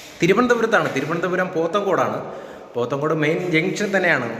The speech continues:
just ഒരു ഇരുന്നൂറ് മീറ്റർ മാറുമ്പോഴാണ് ഈ വീട് വരുന്നത്. ഏകദേശം പണിയെല്ലാം പൂർത്തിയാക്കിയിട്ടുണ്ട്, ഇനി ഇന്റർലോക്കിന്റെ പണി മാത്രമേ ഉള്ളൂ കേട്ടോ. ആണ് വീട്, പുതിയ വീടാണ്.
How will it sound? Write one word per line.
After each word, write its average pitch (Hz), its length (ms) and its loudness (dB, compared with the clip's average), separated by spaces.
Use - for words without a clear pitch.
just 135 340 -6
ഒരു 180 120 2
ഇരുന്നൂറ് 180 380 2
മീറ്റർ 165 240 0
മാറുമ്പോഴാണ് 147 480 2
ഈ - 80 0
വീട് 135 200 2
വരുന്നത്. 120 280 -2
ഏകദേശം 165 400 2
പണിയെല്ലാം 180 480 2
പൂർത്തിയാക്കിയിട്ടുണ്ട്, 160 580 -2
ഇനി 147 180 -2
ഇന്റർലോക്കിന്റെ 156 600 2
പണി 139 180 -2
മാത്രമേ 135 360 0
ഉള്ളൂ 110 140 -2
കേട്ടോ. 113 160 -2
ആണ് 139 160 2
വീട്, 139 220 4
പുതിയ 147 340 6
വീടാണ്. 127 360 2